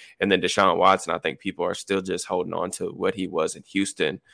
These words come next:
um, and overlooking, you know, what he's been the past couple of years,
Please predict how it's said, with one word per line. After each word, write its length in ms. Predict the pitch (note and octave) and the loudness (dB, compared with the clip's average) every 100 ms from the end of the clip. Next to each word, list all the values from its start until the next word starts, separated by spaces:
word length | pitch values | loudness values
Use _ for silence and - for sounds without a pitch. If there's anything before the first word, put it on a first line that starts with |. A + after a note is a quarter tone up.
| - - - | -20 -20 -8
um, 180 | B1 D#2+ | -6 -2
and 100 | D#2 | 0
overlooking, 640 | D#2 - D#2 D2+ D#2 D2 D#2+ | 2 2 0 -2 -2 -4 -2
you 100 | C#2+ | -2
know, 80 | B1+ | -2
what 220 | D2 C2+ | -2 -4
he's 180 | C#2+ D2 | -6 -6
been 180 | D2+ | -4
the 80 | C2 | -4
past 300 | - A1+ - | -4 -4 -4
couple 240 | D#2 - C#2 | -10 -10 -4
of 40 | |
years, 480 | G2 G2 F#2 - | 2 2 2 -4